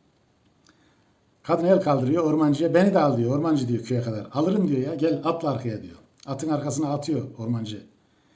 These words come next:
kadıncağızı. Giderken tabii kadın dul. Ormancı, e, şey yapıyor.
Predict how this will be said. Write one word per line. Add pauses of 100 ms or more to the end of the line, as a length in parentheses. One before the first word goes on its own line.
(200)
kadıncağızı. (560)
Giderken
tabii
kadın
dul.
Ormancı,
e,
şey
yapıyor.